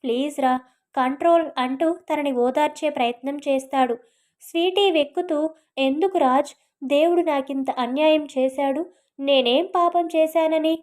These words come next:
నాకు ఇంత శిక్ష వేశాడు?" అని అడుగుతుంది కన్నీళ్లు జారవిడుస్తూ. తన కంట్లో నీళ్లు చూసి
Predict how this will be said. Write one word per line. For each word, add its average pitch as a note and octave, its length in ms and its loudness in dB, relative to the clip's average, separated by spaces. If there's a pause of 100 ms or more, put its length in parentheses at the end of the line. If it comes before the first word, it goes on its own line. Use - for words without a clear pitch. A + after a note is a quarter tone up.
(260)
నాకు D4 280 0
ఇంత C#4 320 -2
శిక్ష C#4 340 -6
వేశాడు?" D4+ 600 2 (140)
అని C#4+ 180 -2
అడుగుతుంది C4 580 0
కన్నీళ్లు C4 540 -4
జారవిడుస్తూ. C4 760 0 (840)
తన F4 120 2
కంట్లో F4+ 440 0
నీళ్లు F4+ 280 4
చూసి F4+ 580 0